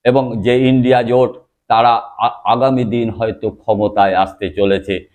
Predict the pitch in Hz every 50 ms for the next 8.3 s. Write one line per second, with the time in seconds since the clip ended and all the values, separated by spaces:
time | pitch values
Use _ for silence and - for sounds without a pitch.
0 | _ _ - 127 139 160 180 175 - 175 156 143 131 - - 127 110 95 98 104
1 | 101 - - - 101 95 95 98 98 90 95 95 95 90 92 - _ _ _ -
2 | - 143 165 180 170 - 160 151 156 - - 143 135 127 127 - - - _ -
3 | 123 135 139 165 190 185 175 151 - - - - 110 127 123 123 123 120 110 98
4 | 95 98 120 120 143 170 180 175 196 208 190 165 98 80 82 - - - - -
5 | - 120 127 143 143 135 113 95 107 147 165 147 196 196 170 139 - 147 143 147
6 | 147 - 135 123 - - - _ _ - 113 123 131 - - - 123 117 113 120
7 | 120 113 107 127 143 156 165 175 - 147 131 117 117 98 107 110 107 101 - 117
8 | 113 117 107 104 113 101